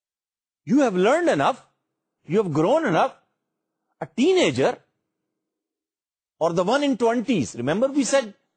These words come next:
network customer, network age customer, network age knowledge worker, the one who is born after nineteen seventy. انہی کے بارے میں ہم نے کہا تھا نا.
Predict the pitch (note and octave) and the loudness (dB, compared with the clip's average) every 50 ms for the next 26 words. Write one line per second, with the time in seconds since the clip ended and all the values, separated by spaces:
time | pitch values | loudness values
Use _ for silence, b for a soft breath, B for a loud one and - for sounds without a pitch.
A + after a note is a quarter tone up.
0 | _ _ _ _ _ _ _ _ _ _ _ _ _ _ _ _ _ _ _ _ | _ _ _ _ _ _ _ _ _ _ _ _ _ _ _ _ _ _ _ _
1 | _ _ _ _ _ _ _ _ _ _ _ _ _ _ _ _ - B2+ E3 F3+ | _ _ _ _ _ _ _ _ _ _ _ _ _ _ _ _ -4 -4 -4 -2
2 | - F3 F#3+ E3+ - - F#3+ F#3 E3+ - - G#3 A3 B3 C4 C4 B3+ - _ _ | -2 -2 -4 -4 -4 -4 -6 -6 -4 -4 -4 -2 0 0 0 -2 -4 -8 _ _
3 | _ _ _ _ _ _ _ _ _ _ _ _ - A#2+ C#3+ F#3+ F#3+ G#3 G3+ G3 | _ _ _ _ _ _ _ _ _ _ _ _ -6 -2 -2 -2 -2 -2 -4 -4
4 | E3+ - - - E3+ F3 F#3 E3+ - - G3+ F#3+ - - - A3+ A3+ A#3+ B3 A#3 | -4 -6 -6 -4 -2 -2 -2 -2 -4 -4 -6 -6 -6 -6 -4 -2 0 0 0 0
5 | F3 E3 F#3+ F#3+ - F#3+ G#3 F#3+ F#3 - - - F3 F3 F3+ E3 E3 D#3+ D#3 D#3 | -2 -4 -4 -4 -4 -4 -4 -4 -4 -8 -8 -4 -2 -2 -2 -2 -2 -2 -2 0
6 | D#3+ D#3+ D3+ C3+ B2+ A#2+ A2 - - F#2 - - _ _ _ _ _ _ _ _ | 0 -2 -2 -2 -2 -4 -4 -6 -8 -14 -14 -14 _ _ _ _ _ _ _ _
7 | _ _ _ _ _ _ _ _ _ _ _ _ _ - A#2 A#2 C3+ D#3 F3 F#3 | _ _ _ _ _ _ _ _ _ _ _ _ _ -8 -4 -2 -2 -2 -2 -2
8 | F#3+ F3+ - _ _ _ - C#3 C3+ A#2 G2 F#2+ C#3 D3 D#3 E3 E3+ E3+ - - | -6 -8 -12 _ _ _ -4 -4 -4 -4 -2 0 0 2 2 2 0 -2 -4 -4
9 | C#3+ C3+ - - C#3+ C3+ C#3 C3+ C3 C3 B2+ A#2 - C#3+ B2 A2 F2 - - - | -4 -4 -4 -6 -4 -4 -4 -4 -4 -6 -8 -4 -4 -4 -2 -4 -6 -10 -14 -20
10 | _ _ _ _ _ _ _ _ _ _ _ _ _ - A2+ B2 G3+ A#3 G#3+ F3 | _ _ _ _ _ _ _ _ _ _ _ _ _ -8 -6 -4 -2 -2 0 0
11 | D3 C3+ C3 A2+ A2 G#2+ - F#2+ F#2 - C#3 F#3 C#4+ | 0 -2 -2 -4 -6 -6 -6 -6 -6 -6 -8 -10 -10